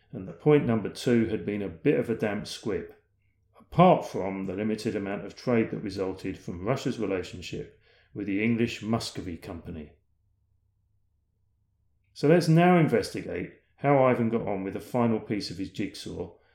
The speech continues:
whilst noting that he would revisit points one and two with a vengeance later on in his reign.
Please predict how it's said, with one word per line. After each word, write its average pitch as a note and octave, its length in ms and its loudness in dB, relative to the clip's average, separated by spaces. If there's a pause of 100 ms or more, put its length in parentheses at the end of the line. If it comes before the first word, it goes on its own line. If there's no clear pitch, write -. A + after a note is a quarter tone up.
(160)
whilst A#2+ 300 2
noting C#3+ 560 2 (320)
that A2+ 160 -4
he A#2 160 -2
would D3 320 6
revisit G2+ 580 -2
points G#2 360 -8
one A2 360 0 (100)
and B2+ 240 0
two F2 440 -6 (360)
with F#2+ 160 -8
a F#2 40 -6
vengeance F#2+ 800 -2
later F#2 460 -8
on F2 280 -10
in F2 140 -12
his E2 240 -14
reign. F2+ 360 -4